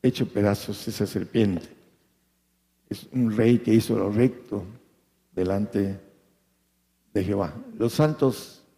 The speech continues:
rompen la serpiente. Por los rectos, el, los santos son los rectos. Y los perfectos, ah, hacen algo más que romper, hacen vencer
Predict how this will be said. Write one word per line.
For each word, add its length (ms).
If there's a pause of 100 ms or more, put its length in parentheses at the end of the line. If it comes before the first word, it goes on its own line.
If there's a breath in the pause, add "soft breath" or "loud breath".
(880)
rompen 320
la 80
serpiente. 600 (1800)
Por 120
los 200
rectos, 400
el, 480
los 120
santos 280
son 160
los 80
rectos. 500 (680)
Y 80
los 140
perfectos, 840 (960)
ah, 440 (1200)
hacen 380
algo 240
más 360
que 180
romper, 600 (920)
hacen 420
vencer 760